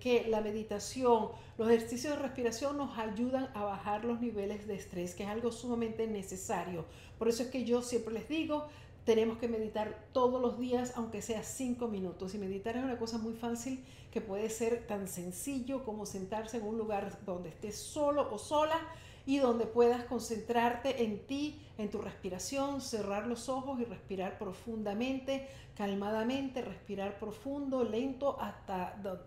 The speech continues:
hasta abajo, donde llega a tus pulmones, y tomar esa respiración varias veces. Y eso ya tú vas a ver como, mira,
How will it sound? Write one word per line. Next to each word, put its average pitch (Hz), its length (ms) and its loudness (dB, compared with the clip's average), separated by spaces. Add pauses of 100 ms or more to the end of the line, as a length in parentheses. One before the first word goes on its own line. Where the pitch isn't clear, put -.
hasta 185 300 -6
abajo, 247 440 0
donde 214 300 0
llega 226 600 0 (380)
a 185 380 0
tus 208 100 -2
pulmones, 262 880 4 (400)
y 285 380 0
tomar 240 500 4
esa 277 200 0
respiración 262 840 -2 (380)
varias 233 420 2
veces. - 640 -6
Y 247 120 0
eso 269 180 2
ya 247 140 0
tú 262 100 -4
vas 240 160 -2
a 262 60 -4
ver 254 180 0
como, 214 220 0
mira, 214 260 0